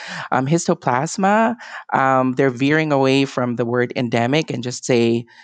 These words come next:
hyperendemic in certain areas and endemic everywhere, um, because, you know, it is beginning to be documented in almost every, um, um, area in the U S. So that's,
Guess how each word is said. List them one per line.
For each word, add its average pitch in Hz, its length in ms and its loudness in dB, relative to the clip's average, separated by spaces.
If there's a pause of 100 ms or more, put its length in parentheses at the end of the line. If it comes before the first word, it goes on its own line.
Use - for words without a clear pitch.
(280)
hyperendemic 139 880 0
in 185 80 -4
certain 175 380 -2
areas 156 420 0
and - 80 -4
endemic 127 600 -2 (100)
everywhere, 175 720 0 (300)
um, 131 180 0
because, 135 420 -2
you 143 120 -2
know, 123 240 2
it 135 240 -2
is 131 160 0
beginning 131 560 0
to 123 100 -12
be 120 460 2
documented 120 680 -2
in 113 120 -2
almost 120 320 -2
every, 117 560 -2 (100)
um, 113 500 0 (460)
um, 117 560 0
area 127 460 2
in 127 160 -2
the 123 100 -2
U 117 220 -2
S. 117 200 -2
So 120 380 2
that's, - 380 -2